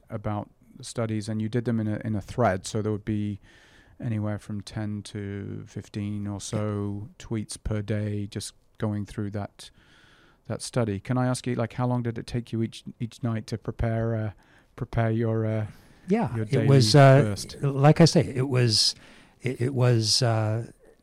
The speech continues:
Speaker 2: I, I was surprised in a way. I mean, I expected it to, to take some time to write. I, I don't know how long it took me to write each one, probably,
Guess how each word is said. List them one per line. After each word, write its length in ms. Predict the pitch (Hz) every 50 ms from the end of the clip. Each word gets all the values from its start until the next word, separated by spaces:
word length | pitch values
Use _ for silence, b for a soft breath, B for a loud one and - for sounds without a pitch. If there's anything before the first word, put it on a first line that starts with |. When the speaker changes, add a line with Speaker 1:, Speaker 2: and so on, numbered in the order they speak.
| - -
Speaker 2:
I, 340 | - - - - - - 143 -
I 120 | - 147
was 160 | 139 143 131
surprised 440 | - - 151 - 170 165 156 131 -
in 80 | 151 139
a 40 | 123
way. 140 | 107 101 85
I 120 | 78 131
mean, 140 | 131 123 110
I 60 | 95
expected 500 | 90 - - - - - - - 120 107
it 180 | 127 135 - -
to, 260 | - 143 131 127 127
to 140 | - - 135
take 220 | - - 135 -
some 160 | - - 127
time 220 | 120 - 143 135 131
to 100 | - 139
write. 200 | 135 175 277 -
I, 220 | 160 - - 131 156
I 120 | 151 120
don't 180 | 117 113 110 104
know 160 | 107 107 101
how 140 | - - 110
long 220 | 101 98 104 101 104
it 80 | -
took 180 | - - - -
me 60 | 117
to 100 | - -
write 160 | 104 101 98
each 160 | 101 98 - -
one, 200 | 104 104 107 101
probably, 680 | - 117 110 104 107 104 104 101 101 95 92 90 92